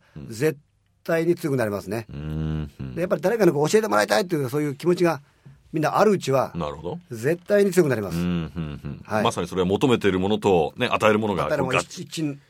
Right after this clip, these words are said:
Speaker 2: すればね。
Speaker 1: うん、そうですよね。
Speaker 2: はい。ええ。
Speaker 1: そう。
Speaker 2: ただね、
Speaker 1: はい。
Speaker 2: まあ、全員がその一流選手になるわけじゃないから、
Speaker 1: うんうんうんうん。
Speaker 2: ね。やはり、一-、一流選手にな-、ならなくてもね、やはりこう、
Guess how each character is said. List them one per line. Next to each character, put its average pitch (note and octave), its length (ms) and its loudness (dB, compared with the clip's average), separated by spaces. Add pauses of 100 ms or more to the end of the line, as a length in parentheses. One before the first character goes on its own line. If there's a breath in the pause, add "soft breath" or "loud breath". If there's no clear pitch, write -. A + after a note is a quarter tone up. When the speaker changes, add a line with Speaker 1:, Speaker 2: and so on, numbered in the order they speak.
Speaker 2:
す - 80 -10
れ C#3+ 80 -2
ば G#2 100 -4
ね。 B2+ 100 0
Speaker 1:
う F3 40 2
ん、 - 20 2
そ C#2+ 560 -6 (120)
う A2 120 -2
で E2+ 120 -8
す - 140 -16
よ - 180 -18
ね。 E2 80 -8
Speaker 2:
は C#3 400 -8
い。 - 80 -20
え G#2+ 220 -6
え。 - 0 - (220 soft breath)
Speaker 1:
そ - 80 -20
う。 - 20 -18
Speaker 2:
た A#3 80 0
だ D#3+ 80 4
ね、 F#3 200 0
Speaker 1:
は - 140 -6
い。 - 20 0
Speaker 2:
ま C#3+ 60 -4
あ、 - 20 -4
全 G#3 200 0
員 A3 60 0
が G#3 220 4
そ - 60 -2
の E3+ 80 2
一 E3 120 -4
流 G3 120 2
選 F#3 80 4
手 C3+ 80 -4
に A2 260 -10
な C#3+ 100 -4
る D#3+ 80 0
わ C3+ 80 0
け A2+ 60 -6
じ G#2+ 60 -6
ゃ G#2+ 40 -6
な A2 100 -4
い G#2 100 -2
か - 120 -12
ら、 G3+ 200 -6
Speaker 1:
う - 20 -14
ん E2+ 40 -14
う - 20 -12
ん - 20 -12
う B1 40 -16
ん B1+ 280 -18
う - 20 -16
ん。 - 60 -4
Speaker 2:
ね。 F3+ 100 -8 (300)
や E3+ 80 -4
は D#3 40 0
り、 C#3 180 -4 (460 soft breath)
一-、 - 300 -14
一 D3 160 0
流 G3 100 4
選 G#3 120 4
手 E3 80 -4
に C#3 60 -4
な-、 F3 140 2
な F3 180 2
ら G#3+ 60 2
な G#3+ 100 4
く F3 80 -6
て F3 60 4
も C3 100 2
ね、 F3 200 0 (640)
や C#3 60 -6
は C#3 40 0
り B2 100 -4
こ A#2 240 -10
う、 - 40 -20